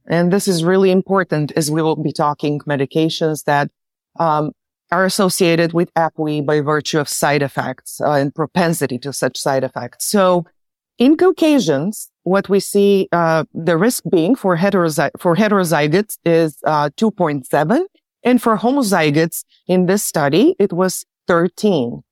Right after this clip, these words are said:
That's the odd ratio of having dementia. Now compare that to blacks. In blacks, actually, the apoe four gene carries much less risk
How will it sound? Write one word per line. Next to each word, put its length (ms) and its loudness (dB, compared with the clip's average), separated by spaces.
That's 220 0
the 180 0
odd 200 0
ratio 400 0
of 80 -4
having 320 0
dementia. 560 0
Now 180 2
compare 480 2
that 340 0
to 320 2
blacks. 680 -2
In 220 2
blacks, 500 0
actually, 380 0
the 260 0
apoe 420 -2
four 300 0
gene 320 -2
carries 400 -4
much 300 -2
less 240 0
risk 400 -4